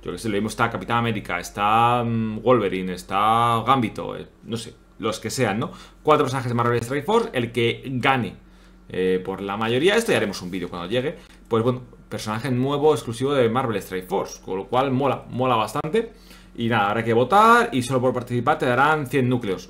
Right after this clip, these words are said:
eh, y cien de energía de campaña, con lo cual todavía tenemos algo, un incentivo, ¿no? Encima por votar. Nada más, vamos al evento. Bueno, pues ya estamos en el evento, Bormir dos mil trescientos uno, vamos a ir a verlo.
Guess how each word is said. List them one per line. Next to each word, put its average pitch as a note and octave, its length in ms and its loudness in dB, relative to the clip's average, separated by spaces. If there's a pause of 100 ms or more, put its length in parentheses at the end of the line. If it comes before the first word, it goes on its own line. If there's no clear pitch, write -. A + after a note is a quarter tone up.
eh, B2+ 320 -4
y A2 60 -14
cien A#2+ 160 -4
de B2 60 0
energía A#2 240 -2
de G#2 80 -2
campaña, G2 480 -2
con F#2+ 100 -6
lo F#2+ 80 -4
cual - 500 -2
todavía B2+ 540 2 (160)
tenemos A2 300 -4
algo, A2 180 -4
un A2+ 180 -2
incentivo, A2+ 540 -2
¿no? D3+ 140 -6
Encima A2 300 -4
por G2 120 -6
votar. F2+ 360 -8 (580)
Nada F#3 160 10
más, F#3+ 240 6
vamos D#3+ 200 0
al G3 100 4
evento. G#2+ 400 2 (340)
Bueno, B2 140 0
pues C3 80 4
ya - 0 -
estamos C#3 220 -2
en B2 40 2
el A#2+ 80 2
evento, G3 580 2
Bormir B2+ 300 -2
dos C3+ 160 -2
mil D3+ 120 -2
trescientos B2 520 -4
uno, G2+ 160 -4
vamos C#3+ 200 -2
a C#3 40 -4
ir A2 60 2
a F#2+ 40 0
verlo. F#2 320 -6